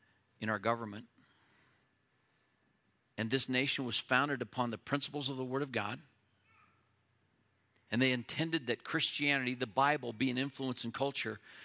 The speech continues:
But over the years, this nation that is supposedly filled with born-again Christians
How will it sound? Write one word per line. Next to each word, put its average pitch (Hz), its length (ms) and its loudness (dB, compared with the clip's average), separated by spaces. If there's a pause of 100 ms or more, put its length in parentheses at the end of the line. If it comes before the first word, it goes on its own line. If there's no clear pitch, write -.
(240)
But 143 120 6
over 196 160 2
the 170 100 -4
years, 165 600 2 (520)
this 156 220 4
nation 165 440 2
that 143 140 4
is 139 120 0
supposedly 190 680 2
filled 180 560 2
with 120 180 -4
born-again 151 440 2
Christians 143 680 -2